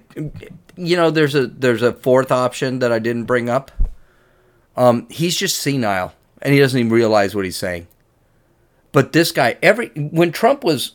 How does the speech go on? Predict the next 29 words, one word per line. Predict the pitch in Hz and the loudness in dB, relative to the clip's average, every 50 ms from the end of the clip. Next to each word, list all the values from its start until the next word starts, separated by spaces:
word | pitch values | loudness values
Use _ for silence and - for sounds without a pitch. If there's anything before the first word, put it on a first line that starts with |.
| - - | -14 -8
president, | - 180 180 165 156 147 117 113 - | -2 -2 -2 0 -2 -4 -4 -4 -2
I | 131 | -2
mean, | 127 131 131 - | -2 -2 -2 -2
everyone | 156 175 196 214 190 170 143 123 | -2 -2 -2 -2 -2 -2 -2 -2
kept | - - 143 117 - - | -4 -4 -6 -6 -6 -4
bitching | - 131 135 - 135 127 113 | -6 -6 -6 -6 -10 -8 -8
and | 104 | -6
moaning | 104 110 123 135 120 104 101 | -4 -4 -4 -4 -4 -4 -4
that | 98 95 90 - | -6 -6 -8 -8
Trump | - - 139 143 143 147 | -6 -4 -2 -2 -2 -2
should | - - 127 104 110 | -4 -6 -6 -2 2
never | 127 160 135 123 117 | 2 4 4 4 2
have | 135 123 117 113 | 0 0 -2 -4
the | 113 110 | -6 -6
nuclear | 107 113 117 117 120 127 113 110 | -4 -4 -4 -4 -4 -4 -6 -6
codes. | 107 - 123 117 113 101 | -4 -4 -4 -4 -4 -6
He's | - 104 95 - | -8 -10 -10 -10
so | - - 139 131 135 | -6 -2 0 0 0
dangerous. | 123 120 120 120 120 117 110 127 123 120 - - _ _ _ _ _ _ _ _ _ _ _ _ _ _ _ _ - | 0 -2 -2 -4 -4 -4 -4 -6 -6 -8 -8 -14 _ _ _ _ _ _ _ _ _ _ _ _ _ _ _ _ -4
Well, | 147 147 151 - - - | 0 2 2 2 0 -6
this | 117 101 117 160 - - | -8 -2 0 2 2 2
guy | - 220 202 156 | 0 0 0 0
has | 131 156 147 139 | 2 0 0 -2
the | - 117 | -2 -4
nuclear | 110 120 160 185 - 113 90 76 | -2 -2 -2 -4 -4 -6 -6 -8
codes. | 76 - - 87 - - - - - _ _ _ _ _ _ _ _ _ _ _ _ _ _ _ _ _ _ _ _ _ _ _ _ _ _ _ _ - | -8 -10 -12 -12 -12 -12 -16 -20 -20 _ _ _ _ _ _ _ _ _ _ _ _ _ _ _ _ _ _ _ _ _ _ _ _ _ _ _ _ -4
And | 143 135 | -2 -2
he | 123 - 151 226 262 220 | -2 -2 -2 -2 -2 -2
is | 156 - 120 120 110 98 - | -2 -2 -2 -2 -2 -4 -6